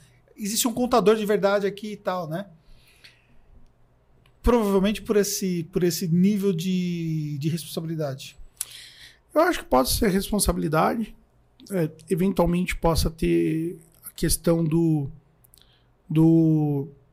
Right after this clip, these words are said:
Speaker 2: da limpeza também de cap table,
Speaker 1: Sim.
Speaker 2: entendeu? É, e pode acontecer. E eu acho que ali também ele pode ter chegado, puta, deu pra mim,
Speaker 1: A
Speaker 2: entendeu?
Speaker 1: jornada.
Speaker 2: A jornada.
Speaker 1: É.
Speaker 2: Então,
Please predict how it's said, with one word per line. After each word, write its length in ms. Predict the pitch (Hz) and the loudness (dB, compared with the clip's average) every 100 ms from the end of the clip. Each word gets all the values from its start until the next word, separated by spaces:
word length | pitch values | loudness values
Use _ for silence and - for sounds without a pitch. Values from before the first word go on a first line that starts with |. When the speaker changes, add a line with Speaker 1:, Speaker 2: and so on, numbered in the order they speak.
| _ _ | _ _
Speaker 2:
da 140 | 165 175 | 0 2
limpeza 500 | 180 165 175 202 202 | 2 -2 2 2 0
também 300 | - 160 165 | -6 -8 -8
de 80 | 160 | -10
cap 200 | 160 - | -12 -10
table, 420 | 156 190 190 147 | -4 -4 -2 -4
Speaker 1:
Sim. 120 | - | -2
Speaker 2:
entendeu? 380 | 139 165 214 165 - - - - | 0 2 0 -2 -8 -14 -16 -8
É, 580 | 151 151 151 143 147 226 254 - | -6 -4 -4 -4 -6 -10 -16 -14
e 80 | 160 | -14
pode 300 | 156 165 143 | -10 -6 -6
acontecer. 720 | - 156 - - 180 220 240 - - - - - _ _ _ - | -6 -8 -6 0 2 2 -2 -12 -20 -20 -20 -20 _ _ _ 0
E 60 | 285 | 4
eu 80 | |
acho 160 | 320 - | 6 4
que 60 | 302 | 2
ali 120 | 269 | 2
também 240 | 294 254 | 2 2
ele 100 | 269 | 2
pode 200 | - 269 | 2 0
ter 100 | - | 0
chegado, 400 | - 254 254 247 | -2 2 4 2
puta, 380 | - - 233 208 - - _ - | -2 -4 0 0 -2 -20 _ -16
deu 320 | 233 190 254 | -6 4 4
pra 160 | 254 269 | 6 6
mim, 300 | 247 233 214 | 8 8 6
Speaker 1:
A 60 | 185 | 4
Speaker 2:
entendeu? 160 | 170 | 6
Speaker 1:
jornada. 400 | 196 - 156 156 - | 6 6 4 -2 -4
Speaker 2:
A 120 | 214 | 0
jornada. 760 | 247 247 233 214 165 180 170 | 2 4 4 4 2 -4 -6
Speaker 1:
É. 140 | - - _ | -12 -20 _
Speaker 2:
Então, 540 | 262 277 277 247 185 | 4 6 4 0 -2